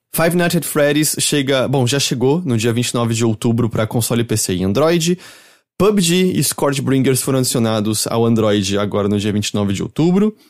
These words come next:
Unreal Heroes também foi adicionado agora no dia vinte e nove pra P C e Android. Comanche sai agora no dia cinco de novembro pra o Game Pass de P C. Deep Rock Galactic sai também no dia cinco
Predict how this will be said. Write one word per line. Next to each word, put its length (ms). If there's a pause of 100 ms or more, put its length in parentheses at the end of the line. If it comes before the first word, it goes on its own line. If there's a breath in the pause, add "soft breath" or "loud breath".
(220 soft breath)
Unreal 320
Heroes 420
também 320
foi 160
adicionado 360
agora 200
no 100
dia 300
vinte 300
e 60
nove 280
pra 180
P 180
C 240
e 100
Android. 560 (120 loud breath)
Comanche 560
sai 240
agora 200
no 100
dia 180
cinco 400
de 100
novembro 400
pra 500
o 40
Game 180
Pass 180
de 80
P 140
C. 360 (280 loud breath)
Deep 340
Rock 320
Galactic 640
sai 380
também 300
no 100
dia 180
cinco 680